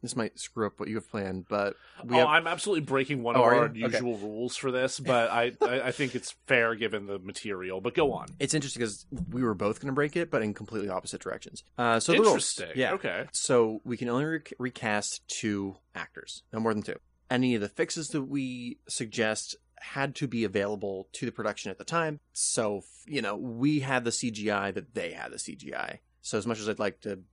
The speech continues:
Speaker 1: have the giant water kaiju, we can't. 'Cause they couldn't.
Speaker 2: I'd argue that's bullshit.
Speaker 1: <laughs> We'll get to it. We'll get
Speaker 2: We'll
Speaker 1: to
Speaker 2: get
Speaker 1: it.
Speaker 2: to, we'll get to it.
Speaker 1: And the, the fixed version has to maintain a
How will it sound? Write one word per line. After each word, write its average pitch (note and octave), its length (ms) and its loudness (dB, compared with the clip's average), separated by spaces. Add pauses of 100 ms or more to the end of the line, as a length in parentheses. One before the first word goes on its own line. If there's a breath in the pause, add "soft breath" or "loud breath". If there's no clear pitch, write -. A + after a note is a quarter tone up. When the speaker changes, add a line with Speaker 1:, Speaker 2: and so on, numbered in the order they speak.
(140)
Speaker 1:
have A2+ 340 2
the A#2+ 80 2
giant A#2+ 360 2
water B2+ 240 2
kaiju, B2+ 640 -2
we G2+ 420 -8
can't. - 320 -20 (680 loud breath)
'Cause G2+ 140 -6
they F#2 120 -4
couldn't. - 360 -18
Speaker 2:
I'd F4 180 2
argue G3 280 0
that's B2+ 180 0
bullshit. G2+ 680 -6
Speaker 1:
<laughs> - 320 -2 (840 loud breath)
We'll F#3+ 80 -2
get D3+ 180 2
to F2+ 100 -10
it. - 100 -12
We'll C#3 120 -6
get C3+ 80 4
Speaker 2:
We'll C3+ 80 2
Speaker 1:
to D#3 40 2
Speaker 2:
get C#3+ 80 4
Speaker 1:
it. - 40 -6
Speaker 2:
to, D#3 80 -4
we'll C#3+ 100 4
get A2 140 2
to F2 120 -8
it. E2+ 160 -8 (140)
Speaker 1:
And C#3+ 180 2
the, C3 100 2
the C#3 200 -4
fixed D3 280 0
version A#2 260 0
has G#2 240 -2
to A2 100 -8
maintain G2+ 880 -4
a F#2 80 -8